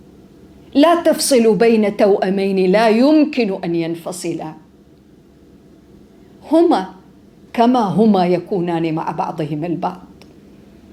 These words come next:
كتاب وصلاة وزكاة وصيام وعبادة تحثك على كل عمل الخير،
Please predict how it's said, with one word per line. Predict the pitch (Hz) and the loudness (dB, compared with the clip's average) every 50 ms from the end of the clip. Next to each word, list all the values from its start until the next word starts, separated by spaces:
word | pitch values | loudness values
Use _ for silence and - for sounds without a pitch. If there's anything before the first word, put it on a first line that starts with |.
| - - - - - - - - | -20 -20 -20 -20 -20 -20 -8 -2
كتاب | - 320 311 320 370 349 359 359 349 320 254 | 0 0 2 4 4 4 6 6 4 4 4
وصلاة | 294 277 247 233 226 233 233 - 285 247 269 285 311 330 311 285 311 - | 4 4 4 4 2 2 2 2 2 4 4 4 4 4 4 2 2 2
وزكاة | 277 254 240 240 226 214 226 233 233 233 - 320 320 330 320 330 320 294 | 0 2 2 2 2 2 2 0 0 0 2 2 4 4 2 2 2 0
وصيام | 269 247 240 233 240 233 - 254 247 262 269 294 330 339 330 294 262 269 254 240 233 | 0 0 0 0 0 -2 0 0 0 2 4 4 4 4 4 2 2 0 0 0 0
وعبادة | 233 214 - 240 262 240 220 311 349 339 269 302 285 294 294 277 262 240 - | 0 0 2 0 0 2 2 2 2 4 2 0 -2 -2 -4 -6 -6 -4 -4
تحثك | 285 - - 359 349 - - 285 285 277 - | -4 -4 -4 -8 -10 -10 -10 -10 -10 -6 -6
على | 233 - 190 233 233 220 214 220 - | -6 -4 -4 -4 -4 -6 -6 -6 -8
كل | 254 214 185 196 | -8 -6 -4 -6
عمل | - - 196 180 185 180 180 | -6 -4 -6 -4 -4 -4 -4
الخير، | 175 170 165 - - 190 165 151 - 180 - | -4 -6 -8 -10 -12 -12 -12 -12 -12 -16 -20